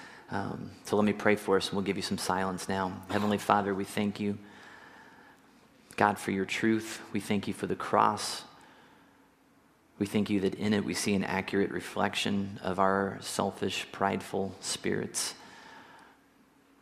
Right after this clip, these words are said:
that wants to do things the way we wanna do 'em. Lord, that wants to continue to live life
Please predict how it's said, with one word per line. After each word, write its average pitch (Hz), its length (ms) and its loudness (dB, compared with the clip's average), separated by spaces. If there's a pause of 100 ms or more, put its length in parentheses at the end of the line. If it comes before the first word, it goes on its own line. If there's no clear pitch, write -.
(720)
that - 120 2
wants 92 280 0
to 95 100 -2
do 98 140 0
things 98 320 0
the 98 80 -2
way 101 160 2
we 98 120 2
wanna 101 280 0
do 101 280 -2
'em. 98 200 -4 (2250)
Lord, 95 240 -2
that 95 100 -2
wants 95 240 -2
to 98 60 -2
continue 98 420 0
to 95 80 0
live 95 220 0
life 98 520 2